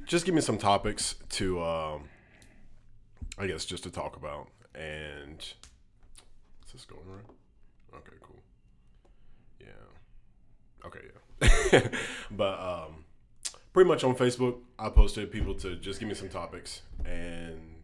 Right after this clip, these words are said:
somebody by the name of India Clark, shout out India Clark, but, um, she talked about questions. And I think that's a very interesting thing. Um,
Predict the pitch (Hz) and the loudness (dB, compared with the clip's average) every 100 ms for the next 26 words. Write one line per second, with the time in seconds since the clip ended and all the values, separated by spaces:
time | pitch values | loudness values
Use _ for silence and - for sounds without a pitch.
0 | - - - - 104 101 90 92 110 131 | -20 -18 -14 -8 -6 -4 -4 -4 -6 -8
1 | 120 90 90 87 82 98 95 87 85 95 | -10 -8 -8 -8 -10 -10 -8 -8 -10 -10
2 | 104 - - 92 85 - 82 80 76 - | -10 -12 -10 -8 -10 -12 -16 -16 -16 -16
3 | 80 - - _ - - - - - 85 | -18 -18 -20 _ -10 -8 -10 -12 -14 -10
4 | 85 82 73 76 71 73 78 - - - | -8 -8 -8 -10 -10 -14 -20 -20 -20 -20
5 | - - - - - - _ _ - 104 | -20 -20 -20 -20 -20 -20 _ _ -12 -8
6 | 110 113 104 95 92 - - - - - | -6 -8 -6 -6 -6 -12 -20 -20 -14 -4
7 | 170 - 135 - - - - - - 92 | -2 -4 -8 -16 -16 -18 -20 -18 -14 -12
8 | 90 85 85 82 82 80 - 110 160 110 | -10 -10 -12 -12 -14 -16 -14 -6 -4 -4
9 | 95 98 95 90 98 98 95 - 90 98 | -4 -2 -2 -2 -6 -4 -6 -6 -10 -8
10 | 101 120 - - - - - 80 78 76 | -8 -10 -14 -16 -16 -16 -18 -16 -12 -14
11 | 73 76 | -16 -20